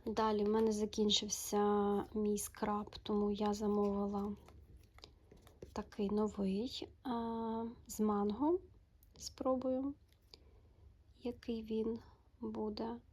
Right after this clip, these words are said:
Ну, теж написано, що пінний, п-, м, повинен мені сподобатись. І, а, суфле баді.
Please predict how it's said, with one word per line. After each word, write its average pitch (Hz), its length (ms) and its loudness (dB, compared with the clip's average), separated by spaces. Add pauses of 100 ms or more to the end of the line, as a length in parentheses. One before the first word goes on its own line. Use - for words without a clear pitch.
(380)
Ну, 294 80 10
теж 311 220 8
написано, 240 340 4
що 214 180 4
пінний, 214 600 4
п-, - 180 -16 (440)
м, 220 300 -4 (260)
повинен 214 540 4
мені 208 240 6
сподобатись. 214 1080 -4 (640)
І, 254 360 6 (200)
а, 214 500 0
суфле - 600 -4
баді. 202 540 0